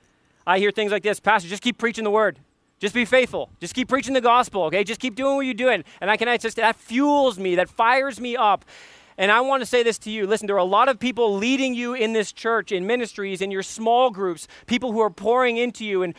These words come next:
and pouring of themselves out into just the, the community of faith and for the glory of God. And can I just say, one of the greatest things you can do to build them up and to push them forward is simply to encourage them in the Lord. Just say, "Keep going, keep doing what you're doing, just keep being faithful."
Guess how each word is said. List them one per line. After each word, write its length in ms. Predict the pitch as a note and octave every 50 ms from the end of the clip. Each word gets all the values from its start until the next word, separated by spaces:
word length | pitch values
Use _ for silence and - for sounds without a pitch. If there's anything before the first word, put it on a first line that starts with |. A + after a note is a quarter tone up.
| - - -
and 180 | G3 F#3 F#3 - - - _ _
pouring 400 | - - G3+ A#3 C4 C4+ C4+ C4
of 100 | C4 A3+
themselves 600 | G#3+ A3+ G#3 - - - A#3+ A#3+ A#3 A3+ A#3 G3+ A#3
out 340 | - B3 A#3+ B3 B3 A#3+
into 320 | - A#3 B3 - - A#3+ G#3+
just 180 | G#3 G3+ - - - -
the, 120 | - G#3 G#3
the 120 | G3+ G3
community 540 | - - G#3 G3+ G#3 A3+ B3 C4 B3 C4 B3+
of 100 | A#3 F#3+
faith 540 | - - - - A3+ A#3 A3 G#3+ G3 - G3+
and 100 | F3+ -
for 60 | F#3
the 80 | F3+
glory 400 | F3+ E3+ F#3 G#3 G#3+ A3+ A#3 A3
of 100 | A3 F3+
God. 260 | E3+ G#3 G3 G3 G3 F#3+
And 100 | F#3+ -
can 100 | G3+ G3+
I 100 | G#3+ G#3
just 180 | A3 G3+ -
say, 140 | - A3 G#3+
one 140 | G3 G3+ G#3
of 40 | G3
the 60 | G3
greatest 380 | - F#3 G#3 A3 A3 A3 -
things 200 | - A3+ G#3 F3
you 120 | F3+ G#3+ -
can 140 | - G3 F3
do 200 | D#3 G3+ G3 F3+
to 80 | E3+
build 260 | C#3 F3+ G3 G#3 G3
them 160 | F3 F#3+ F#3+ F#3
up 200 | F#3 G3 - _ - - - - -
and 80 | F3
to 60 | E3+ E3+
push 260 | - - G#3+ G3+ -
them 160 | - G#3+ G3
forward 400 | - - G3 F#3+ G3+ G3 F#3+ E3+
is 140 | E3 D#3 -
simply 240 | G3+ F#3+ - F#3+ F3
to 120 | F3 F3
encourage 500 | E3+ D#3 - - F#3 F#3+ F#3+ F#3 E3+ D3
them 120 | F#3 E3+
in 80 | E3 E3
the 80 | D#3 D3+
Lord. 400 | D3+ D#3+ E3 D3+ C#3+ C#3 C3+ _ _ _ _ _ _ _ _ _ _ _ _ _
Just 140 | E3+ E3+ -
say, 100 | G#3+ F#3
"Keep 240 | - A#3 A#3 - -
going, 300 | G#3+ G3+ G3 F#3 F3 -
keep 180 | - G3+ -
doing 220 | - G#3+ G#3+ G#3 G3+
what 100 | G3+ G#3
you're 80 | F#3+
doing, 220 | E3+ F3 F#3 E3+ E3
just 80 | -
keep 100 | A3+ G#3
being 180 | G3 A3 G#3 F#3+
faithful." 640 | E3 - - - F#3 F3+ E3 - - D#3 D3 C3+